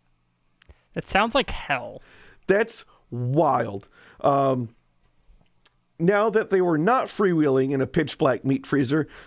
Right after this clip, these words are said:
Speaker 2: they could start to repair the faulty equipment. On June twenty-third, a cargo spacecraft docked with them and provided food, water, new batteries, and fuel. Um,
Speaker 1: What
Speaker 2: and
Speaker 1: the fuck?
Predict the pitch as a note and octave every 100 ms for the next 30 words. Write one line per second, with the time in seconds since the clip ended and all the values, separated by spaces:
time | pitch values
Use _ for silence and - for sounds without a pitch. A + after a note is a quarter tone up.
0 | - D3+ - F3 C3+ - - - - -
1 | F3+ A3 - - E3 D#3 - C#3 D#3 E3+
2 | - E3+ C#3+ - C#3 A#2+ - - A2+ -
3 | - - - - - C#3 B2+ G#2 F#3 G3+
4 | - G3+ G#3 - A3 F3+ D#3+ - - -
5 | - C3+ - F3 F3+ G3 F#3 - D3+ C3
6 | - C3+ B2+ - D#3 F3+ F3+ F3+ - C3
7 | B2+ A#2+ B2+ B2+ C#3+ C#3 A2 - E3 F#3
8 | G#3+ G3 - - - - D3 D3+ D#3+ D#3
9 | D#3 C#3+ - - B2+ D#3+ F3+ - D3+ D#3
10 | D3+ C3 G#2 - D3+ A#2 G2+ - - _
11 | _ _ - B2+ B2 A#2+ A2+ G#2+ _ _
12 | _ _ _ _ _ _ - D#3 G3+ D3+
13 | D4+ - - - - D#3+ C#3 G3 - -